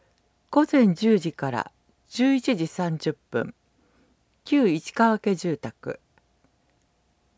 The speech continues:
二、伝統文化、坂戸を体験しよう。十二月二十三日土曜。午前十時から十一時三十分。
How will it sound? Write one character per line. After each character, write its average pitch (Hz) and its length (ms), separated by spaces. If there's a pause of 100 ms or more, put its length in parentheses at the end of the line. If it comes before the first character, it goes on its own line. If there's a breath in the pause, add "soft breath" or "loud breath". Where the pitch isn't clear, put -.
二、 202 240 (800)
伝 269 300
統 277 200
文 254 240
化、 - 300 (400)
坂 - 520
戸 240 160
を 151 100
体 185 260
験 160 300
し - 220
よ 127 260
う。 - 100 (1200)
十 262 220
二 262 140
月 240 320
二 254 180
十 202 200
三 202 320
日 - 480 (280)
土 160 180
曜。 160 320 (1300)
午 277 220
前 208 240
十 214 240
時 165 120
か 139 180
ら 117 220 (320)
十 233 260
一 247 220
時 165 100
三 165 320
十 147 180 (140)
分。 113 280